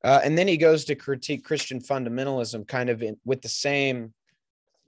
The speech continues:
veracity, with the same argument, basically, too, it, that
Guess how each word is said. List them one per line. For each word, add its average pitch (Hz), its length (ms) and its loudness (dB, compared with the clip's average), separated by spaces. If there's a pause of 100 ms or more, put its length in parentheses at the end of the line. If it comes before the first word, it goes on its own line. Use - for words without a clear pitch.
(140)
veracity, 127 680 0
with 113 160 -10
the 135 60 -8
same 156 320 0
argument, 123 540 0
basically, 95 720 -8
too, 95 520 -4
it, 113 160 -8 (120)
that 117 300 -2